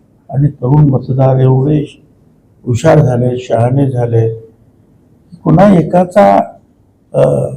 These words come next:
रिमोट कंट्रोल कुठे चालतो असं म्हणणं मला वाटतं कठीण आहे. अनेक लोक,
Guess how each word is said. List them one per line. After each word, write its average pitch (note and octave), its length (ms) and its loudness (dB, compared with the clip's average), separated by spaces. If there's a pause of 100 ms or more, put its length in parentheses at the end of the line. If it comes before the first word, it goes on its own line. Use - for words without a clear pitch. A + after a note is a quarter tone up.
(240)
रिमोट E3 320 4
कंट्रोल D#3+ 360 0
कुठे D3+ 320 -2
चालतो A2 560 -4 (1160)
असं C#3+ 220 -4
म्हणणं D#3 240 4
मला C#3 260 2
वाटतं - 180 -8
कठीण - 340 -6
आहे. - 160 -14 (340)
अनेक G#3 300 0
लोक, G3+ 300 0